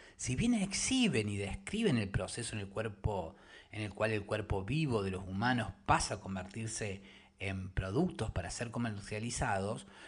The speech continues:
lo hace, como decíamos, de una manera muy cruda, distante y fría. Es decir, no se provoca en este relato, en esta descripción de esa, de esa maquinaria cruel,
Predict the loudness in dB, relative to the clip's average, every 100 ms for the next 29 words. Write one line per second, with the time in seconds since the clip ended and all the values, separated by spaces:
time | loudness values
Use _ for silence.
0 | -6 4 6 6 2 0 0 0 -2 -2
1 | -2 -2 -4 -8 -10 0 2 2 2 0
2 | -2 -6 _ _ 0 2 2 2 2 0
3 | -2 -6 _ -12 -8 -6 0 0 0 -2
4 | -6 -6 -6 -6 -10 -14 -20 _ -20 -18
5 | -4 2 4 4 4 4 4 2 2 2
6 | 4 4 4 2 0 -2 -14 _ -6 -4
7 | -4 -2 -2 -2 -2 2 2 0 -4 -6
8 | -6 -6 -6 -4 -4 -8 -8 -10 -6 -2
9 | 4 4 4 0 -10 -20 -16 -6 -4 -2
10 | -4 -4 -4 -6 -10 -6 -2 0 0 -2
11 | -6 -6 0 2 4 4 2 0 -2 -2
12 | 0 0 -2 -4